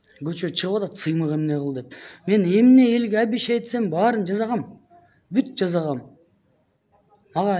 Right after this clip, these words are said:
эч ким мындай претензия эле койбош керек. Мына, мени бияка иште деп баарыңар айттыңар. Ма-,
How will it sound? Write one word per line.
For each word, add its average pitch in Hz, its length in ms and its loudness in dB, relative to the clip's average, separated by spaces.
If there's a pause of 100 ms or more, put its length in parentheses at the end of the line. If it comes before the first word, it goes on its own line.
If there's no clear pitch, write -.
эч 208 180 -2
ким 190 200 -2
мындай 170 200 -4
претензия 190 520 0
эле 160 120 -4
койбош 196 380 0
керек. 202 300 -2 (160)
Мына, 175 160 -2
мени 196 320 0
бияка 196 340 0
иште 202 280 0
деп 175 420 -4
баарыңар 190 420 2
айттыңар. 208 460 -4 (360)
Ма-, 175 200 -4